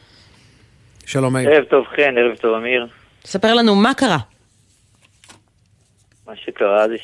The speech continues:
Speaker 2: שגילו באיפשהו באזור, אה, גדות, שאנשים גונבים, אה, טנק מאתר הנצחה, לא פחות ולא יותר.
Speaker 3: איך
Speaker 2: זה לא
Speaker 3: גונבים
Speaker 2: קרה עם
Speaker 3: טנק?
Speaker 2: גונבי-
Speaker 3: איך מצליחים להזיז טנק?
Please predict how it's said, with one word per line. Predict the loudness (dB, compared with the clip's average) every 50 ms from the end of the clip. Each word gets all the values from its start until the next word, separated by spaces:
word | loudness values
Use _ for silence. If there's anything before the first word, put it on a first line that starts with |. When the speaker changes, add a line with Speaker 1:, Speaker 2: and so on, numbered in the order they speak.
| -6
Speaker 2:
שגילו | -4 -2 0 0 0 0 -2 -2 -4 -4 -4 0 2 4 4 4 4 4
באיפשהו | 2 2 2 0 -4 -8 -6 -4 -4 -2 -2
באזור, | 0 2 2 2 2 2 2 2 2 4 4 4
אה, | 4 4 4 4 4 2 2 0 0 -2 -2 -2
גדות, | -2 -2 -2 0 0 0 2 0 -2 -4 -8 -20 _ _ _ _ -20 _ _ _ _ _ _ _ _ _ _ -20 -20 _
שאנשים | -14 -10 -4 -2 2 4 4 4 6 6 6 4 4 4 4 4 2 0 -2 -4 -6 -10 -8 -6 -6 -6 -6 -6 -8 -8 -6 -4 0
גונבים, | 0 0 0 -2 -2 -2 -2 0 0 0
אה, | 2 2 2 2 2 2 0 0 0 0 -2 -2 -4 -4 -6 -8 -12 -18 _ _ _ _ _
טנק | -2 0 0 0 -2 -6 -8
מאתר | -6 -6 -2 0 2 2
הנצחה, | 2 0 -2 -2 -4 -2 0 0 0 0 -2 -4 -12 _ -6 -4
לא | -4 -4 -4
פחות | -2 -2 -2 -2
ולא | 0 0 2 2
יותר. | 2 2 2 0 0 2 2 0 -2 -8 _ -6
Speaker 3:
איך | -4 -4 -4 -2 -2
Speaker 2:
זה | 0 2
לא | 2
Speaker 3:
גונבים | 2 2 2 2 2 2
Speaker 2:
קרה | 2 2 0
עם | 0 -2 -2
Speaker 3:
טנק? | -4
Speaker 2:
גונבי- | -6 -8 -8 -6 -2
Speaker 3:
איך | 0 2 2
מצליחים | 2 0 -2 -4 -4 -2 -2 0
להזיז | 0 0 -2 -2 -2 -4 -4
טנק? | -4 -4 -4 -2 -2 -4 -6